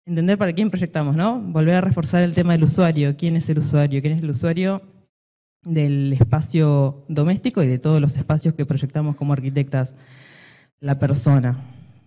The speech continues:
La persona en todas las instancias de su vida. Si contemplamos a la persona en todas las instancias de su vida, tenemos planteada la diversidad. O sea, eh, contemplando a la persona.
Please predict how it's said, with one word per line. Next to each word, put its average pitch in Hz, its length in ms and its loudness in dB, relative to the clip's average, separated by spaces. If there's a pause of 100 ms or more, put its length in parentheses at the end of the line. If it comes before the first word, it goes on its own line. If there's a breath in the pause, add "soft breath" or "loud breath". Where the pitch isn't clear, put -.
(140)
La 135 160 -4
persona 175 760 -2
en 147 240 -2
todas 165 180 4
las 160 140 4
instancias 160 400 0
de 156 60 4
su 165 160 2
vida. 208 400 2 (100)
Si - 180 -8
contemplamos 156 720 2
a 147 60 4
la 147 160 2
persona 151 480 2
en 147 100 2
todas 160 160 4
las 165 120 2
instancias 165 360 2
de 165 80 -18
su - 220 0
vida, 214 400 2
tenemos 170 440 0
planteada 151 440 2
la 156 100 4
diversidad. 143 720 2 (400)
O 143 80 -20
sea, 135 320 -4 (280)
eh, 135 280 -8
contemplando 139 460 -2
a - 20 0
la 139 80 -2
persona. 131 480 -4